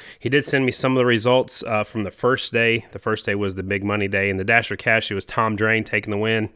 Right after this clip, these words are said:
and it was Bronson Bauman second on his K T M. Davis Fisher was third, Braden Fanders was fourth, and Jordan Jean was fifth. That was the Dash for Cash.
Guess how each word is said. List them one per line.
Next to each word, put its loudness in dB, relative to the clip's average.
and -4
it 0
was -6
Bronson -2
Bauman 0
second -2
on -2
his -4
K -4
T -4
M. -2
Davis -2
Fisher -4
was -6
third, -2
Braden 0
Fanders 0
was -4
fourth, -4
and -4
Jordan -2
Jean -2
was -6
fifth. -2
That -4
was -4
the -2
Dash -4
for -16
Cash. -2